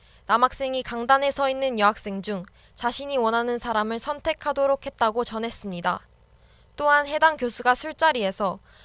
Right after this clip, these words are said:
여학생들을 반드시 각 테이블당 한 명씩 앉게 하고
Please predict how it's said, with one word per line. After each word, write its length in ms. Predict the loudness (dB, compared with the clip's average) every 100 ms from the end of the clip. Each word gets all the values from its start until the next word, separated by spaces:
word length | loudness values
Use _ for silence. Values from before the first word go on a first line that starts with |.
| -2
여학생들을 640 | 6 6 6 -2 -2 0 0
반드시 480 | -2 -4 -4 -4
각 260 | -6 -6 -6
테이블당 520 | -4 -4 -2 2 2
한 180 | 0 -6
명씩 340 | -6 -2 0
앉게 280 | 0 -2 -6
하고 380 | -4 -4 -4 -8